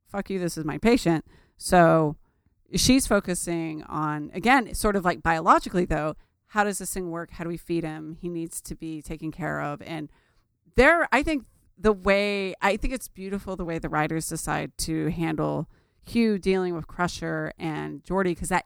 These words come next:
is, like, the perfect scenario. You would have somebody who's working on the biological stuff of Hugh and then somebody working on the more, um, you know, <laughs> I wanna say mechanical. What am I thinking of? Tech-,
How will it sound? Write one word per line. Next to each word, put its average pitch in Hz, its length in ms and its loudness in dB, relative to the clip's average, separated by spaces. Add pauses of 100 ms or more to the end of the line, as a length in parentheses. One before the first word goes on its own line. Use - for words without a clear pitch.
(120)
is, 185 480 6
like, 165 240 -8
the 170 100 -2
perfect - 460 -8
scenario. 160 520 -4
You 156 180 -8
would 160 100 -6
have 165 140 -8
somebody 180 360 -4
who's 170 200 -8
working 165 200 -6
on 160 60 -6
the 151 60 -4
biological 180 640 6
stuff 185 380 2 (320)
of 185 140 -4
Hugh 170 420 0 (320)
and 175 180 2
then 170 100 2
somebody 160 340 -2
working 156 300 -6
on 151 80 -4
the 147 60 -4
more, 147 400 -6
um, 143 460 -6 (160)
you 156 80 -8
know, 147 180 -12 (260)
<laughs> 170 180 -8
I 202 40 -6
wanna 302 140 -2
say 403 120 -6
mechanical. 165 520 -2
What 165 120 -2
am 208 80 -6
I 190 80 -6
thinking 156 360 -10
of? 78 220 -18 (480)
Tech-, - 200 -4